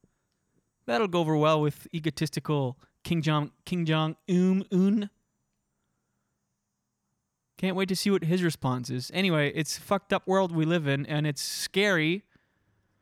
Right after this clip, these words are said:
So, uh, just live it. So that's life. Georgie's struggling.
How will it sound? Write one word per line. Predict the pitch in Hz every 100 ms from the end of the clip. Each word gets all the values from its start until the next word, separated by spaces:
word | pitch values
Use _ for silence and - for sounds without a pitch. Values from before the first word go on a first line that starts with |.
| _ _ _ _ _ _
So, | - 165 165 170
uh, | 170 170 170 165
just | 156 165
live | 165 202
it. | 160 -
So | 151
that's | 175 180
life. | 170 190 165 - - _ _ _ _ _ _
Georgie's | 160 180 175 185 165 - - _ _ _ _ _
struggling. | - - 175 175 185 196